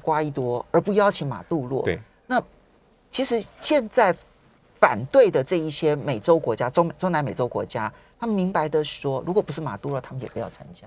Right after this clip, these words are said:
Speaker 2: 对，因为，因为美国当时跟这个委内瑞拉，呃，委内瑞拉关系差到什么地步？
Speaker 1: 嗯。
Speaker 2: 其实在川普任内就是大问题。
Speaker 1: 嗯。
Speaker 2: 甚至是司法部是起诉过马杜罗，在二零二零年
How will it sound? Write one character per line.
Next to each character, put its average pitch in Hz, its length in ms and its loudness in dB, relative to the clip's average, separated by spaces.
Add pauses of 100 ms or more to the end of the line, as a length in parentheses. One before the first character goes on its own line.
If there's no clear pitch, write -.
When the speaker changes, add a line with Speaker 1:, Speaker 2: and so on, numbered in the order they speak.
Speaker 2:
对， 85 280 -12 (100)
因 113 80 -12
为， 139 240 -8 (760)
因 190 80 -2
为 170 60 2
美 127 160 2
国 101 160 0
当 131 220 0
时 120 160 -4
跟 110 240 -2
这 110 80 -6
个 98 240 0
委 95 240 -6
内 117 60 -4
瑞 113 80 -2
拉， 120 60 -4 (120)
呃， 113 140 -2
委 113 120 -6
内 117 80 -2
瑞 131 80 0
拉 131 100 0
关 127 160 0
系 117 140 -6
差 123 260 -4
到 123 160 4
什 90 120 -6
么 80 120 -8
地 92 200 -6
步？ 95 200 -6
Speaker 1:
嗯。 - 40 -8
Speaker 2:
其 131 160 -4
实 131 120 0
在 123 240 -6
川 120 240 -6
普 98 140 -4
任 95 220 -4
内 92 200 -6 (160)
就 123 140 -4
是 107 80 -10
大 107 180 4
问 95 200 -2
题。 71 280 -16 (180)
Speaker 1:
嗯。 160 200 -8 (160)
Speaker 2:
甚 147 240 2
至 127 120 -2
是 123 160 0
司 135 260 -2
法 95 200 2
部 107 200 -2
是 113 120 -4
起 - 280 -8
诉 113 200 -2
过 104 160 2
马 85 220 -6
杜 87 240 -6
罗， 82 160 -6
在 - 140 -4
二 120 140 -4
零 95 180 -6
二 98 80 -2
零 85 180 -8
年 73 160 -14